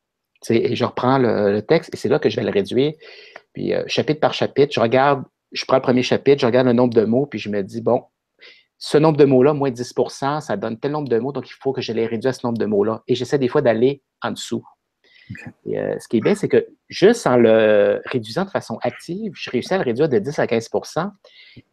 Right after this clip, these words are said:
Speaker 1: Et ensuite, euh, je fais ça pour chaque chapitre.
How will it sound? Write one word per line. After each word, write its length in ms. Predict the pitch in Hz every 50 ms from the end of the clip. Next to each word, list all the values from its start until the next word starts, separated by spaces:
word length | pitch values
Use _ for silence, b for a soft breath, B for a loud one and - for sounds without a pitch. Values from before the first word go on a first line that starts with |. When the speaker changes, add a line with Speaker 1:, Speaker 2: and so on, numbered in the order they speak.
| _ _ _ -
Speaker 1:
Et 240 | - 131 135 - _ _ _ _ _ _ _ -
ensuite, 840 | 120 117 107 - - 156 175 208 202 - _ - - - - - _ -
euh, 440 | 92 92 92 92 - 90 90 - 95 - _ _ _ _ _ _ _ _ _ _ _ -
je 120 | - -
fais 140 | - - 117 113
ça 120 | - 151
pour 140 | - 123 113
chaque 180 | - 135 127
chapitre. 520 | - - 107 - - 175 220 - - -